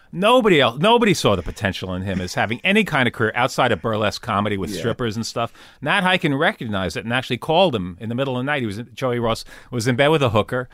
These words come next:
Speaker 2: Yeah.
Speaker 1: And Nat Hiken called him and said, "Look, I, I want you to audition for the Bilko Show." And
Speaker 2: Yeah.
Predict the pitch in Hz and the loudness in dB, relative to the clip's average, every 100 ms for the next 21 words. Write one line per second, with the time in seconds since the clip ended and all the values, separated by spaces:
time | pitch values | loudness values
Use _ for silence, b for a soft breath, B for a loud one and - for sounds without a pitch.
0 | - 139 117 110 131 143 139 131 127 139 | 2 4 4 0 -2 0 0 -2 0 0
1 | 131 120 156 226 165 143 139 143 151 151 | 0 -2 -6 -6 -2 -2 -2 -4 -4 -6
2 | 143 127 120 139 131 120 120 110 104 190 | -6 -4 -4 -6 -8 -8 -10 -8 -6 -6
3 | 180 104 - 95 90 104 131 | -4 -6 -6 -12 -10 -4 -4